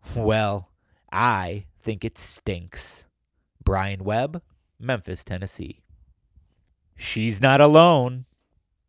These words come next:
I was happy to see a few letters in the December nineteen eighty-six issue from others who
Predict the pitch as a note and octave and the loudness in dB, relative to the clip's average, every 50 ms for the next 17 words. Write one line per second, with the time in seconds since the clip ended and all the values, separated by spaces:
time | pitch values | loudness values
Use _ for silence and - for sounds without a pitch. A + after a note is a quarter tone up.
0 | _ _ _ _ _ _ _ _ _ _ _ _ _ _ _ G4 G#4 G#4 F4+ C4 | _ _ _ _ _ _ _ _ _ _ _ _ _ _ _ -2 0 0 0 2
1 | - A3+ G#3 F3 - - C#3 A#2 A#2+ - - B2+ A#2 A2 - - A#2 A#2 A#2 A#2 | 2 4 4 4 4 2 2 0 0 -2 0 0 0 0 0 -2 -2 -2 -2 0
2 | A2+ G#2+ G2+ G#2 A#2 C3 B2+ A2+ A2+ B2 G#2+ A2 G#2+ G#2+ F#2+ G#2+ - - B2+ A#2 | -2 -4 0 4 4 4 6 4 2 0 0 -4 -6 -6 -4 -4 -2 -2 -2 0
3 | G#2 G#2+ G#2 G#2 G#2+ G#2+ - - A2 G2+ G2+ F#2+ G#2 - - G#2 F#2 - B2 A#2+ | 0 0 0 0 -2 -2 -4 -4 -4 -4 -4 -4 -4 -4 -4 -6 -2 -2 -2 -2
4 | - - D#3+ E3 - - C#3+ D#3 G3+ A#3+ G3 E3+ F3+ D#3+ - - - - _ _ | 0 -2 -4 -2 0 -2 0 2 2 2 4 2 0 0 -4 -10 -18 -20 _ _
5 | - - G3+ F3 | -12 -10 -8 -8